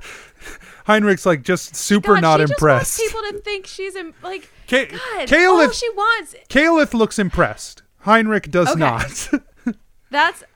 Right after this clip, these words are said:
Speaker 2: enough. That's enough for now. <laughs>
Speaker 1: So we'll, we'll get to that in a second. But Heinrich's just like, "Yeah, yeah, yeah. What I mean is, like, what are you, what brought you guys here? What, what are you doing here?"
Speaker 2: Uh,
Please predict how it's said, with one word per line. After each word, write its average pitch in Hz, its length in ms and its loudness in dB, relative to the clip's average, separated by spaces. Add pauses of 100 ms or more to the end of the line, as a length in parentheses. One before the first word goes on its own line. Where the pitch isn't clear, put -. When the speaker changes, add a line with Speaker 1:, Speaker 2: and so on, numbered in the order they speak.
(160)
Speaker 2:
enough. 240 640 -8
That's 269 200 -10
enough 302 340 -8
for 302 120 -12
now. 233 380 -12
<laughs> - 40 -20 (400)
Speaker 1:
So 196 320 4
we'll, 196 200 4
we'll 196 160 0
get 220 160 -2
to 247 60 -4
that 220 80 -2
in 202 60 0
a 190 40 -4
second. 147 200 -8
But 151 120 -4
Heinrich's 220 320 -2
just - 160 -6
like, 160 120 -6
"Yeah, 254 160 -2
yeah, 165 260 -2 (100)
yeah. 180 60 -8 (240)
What 233 120 -2
I 254 40 0
mean 294 160 -2
is, 262 100 0
like, 190 120 0
what 220 160 0
are - 20 -2
you, 233 140 -4
what 214 180 -4
brought 240 200 -2
you 220 120 -2
guys 190 280 2
here? 254 440 -6
What, 233 220 -6
what 269 100 -2
are - 20 0
you 269 100 0
doing 220 200 0
here?" 214 340 -2 (1800)
Speaker 2:
Uh, - 60 -20